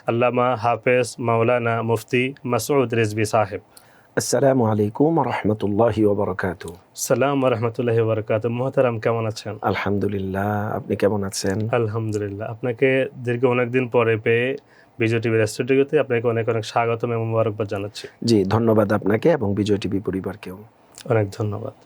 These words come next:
Speaker 1: সুপ্রিয় দর্শক শ্রোতা, আমরা আজ আলোচনা করব সাহারি এবং ইফতারের গুরুত্ব। আমরা জানি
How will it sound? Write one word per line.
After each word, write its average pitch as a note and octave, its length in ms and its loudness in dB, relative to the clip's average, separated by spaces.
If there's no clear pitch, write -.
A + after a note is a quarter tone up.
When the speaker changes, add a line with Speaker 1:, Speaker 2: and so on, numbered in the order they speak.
Speaker 1:
সুপ্রিয় D3 440 2
দর্শক D3 360 0
শ্রোতা, D3+ 380 2
আমরা C#3+ 280 2
আজ C3 300 2
আলোচনা B2+ 440 2
করব A#2 460 2
সাহারি C#3 640 0
এবং B2 300 2
ইফতারের A2+ 420 0
গুরুত্ব। G#2+ 460 -4
আমরা C3 240 2
জানি A2+ 400 0